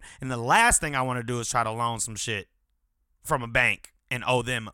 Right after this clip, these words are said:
more fucking money. So we utilize what we got right now. And I hope everybody do that because technology is better. Like, we can do a lot more. But, um,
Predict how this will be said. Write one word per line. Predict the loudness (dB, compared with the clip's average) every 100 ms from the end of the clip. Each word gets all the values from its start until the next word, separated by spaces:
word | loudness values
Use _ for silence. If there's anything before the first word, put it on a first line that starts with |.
| _
more | -12 -6 -2 -2
fucking | -2 -4 -4 -8
money. | -8 -10 -18 _ _ _ _ _ _
So | 0 2
we | 4 6
utilize | 6 6 6 6 4
what | 2
we | 0 0
got | 0 0 -4 _ _ _ _ _ _
right | 0 0
now. | 0 -8 -10 _ _ _ _ _ 2
And | 4
I |
hope | 6 4 2
everybody | 4 4 4 2 0 -2
do | -4 -4
that | -4
because | -4 -6 -2
technology | 0 4 4 4 2 2 4
is | 2
better. | 2 2 2 -8 -20 -10
Like, | -2 0
we | 4 4 4
can | 2 0
do | 4 6 6 4
a | 2
lot | 4 4 2
more. | -2 -2 -6 _ _ _ _ _ -20 _ _ _
But, | 4 8
um, | 10 10 8 6